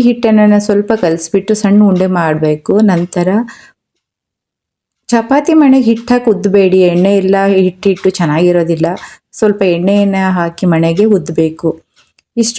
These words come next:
ರೌಂಡಾಗಿ ಉದ್ದಿ ನಂತರ ಬಿಸಿಯಾಗಿರೋ ಎಣ್ಣೆಗೆ ಈ ರೀತಿ ಬಿಡಬೇಕು ಉದ್ದಿರೋ ಪೂರಿಯನ್ನ.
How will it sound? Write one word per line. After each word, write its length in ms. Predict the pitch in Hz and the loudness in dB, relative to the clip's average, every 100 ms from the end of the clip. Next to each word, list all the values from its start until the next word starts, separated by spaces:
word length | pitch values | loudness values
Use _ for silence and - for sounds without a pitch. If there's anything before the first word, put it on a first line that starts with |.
| 196 | -2
ರೌಂಡಾಗಿ 440 | 196 214 208 190 180 | 2 2 2 0 0
ಉದ್ದಿ 200 | 185 196 185 | 0 0 0
ನಂತರ 340 | 175 175 180 165 170 - - _ _ _ _ _ _ _ _ _ _ _ _ - 180 | 0 -2 -4 -4 -6 -8 -20 _ _ _ _ _ _ _ _ _ _ _ _ -4 0
ಬಿಸಿಯಾಗಿರೋ 640 | 208 233 240 226 220 214 202 | 0 2 2 2 2 2 2
ಎಣ್ಣೆಗೆ 440 | 175 180 185 165 185 208 214 | 2 0 0 0 0 0 0
ಈ 20 | 220 | 0
ರೀತಿ 240 | 220 220 214 220 | 0 0 0 2
ಬಿಡಬೇಕು 420 | 202 165 175 175 175 | 0 0 -2 -2 0
ಉದ್ದಿರೋ 300 | 165 165 165 165 170 | 0 0 0 -2 -2
ಪೂರಿಯನ್ನ. 460 | 165 160 156 151 | -2 0 0 -2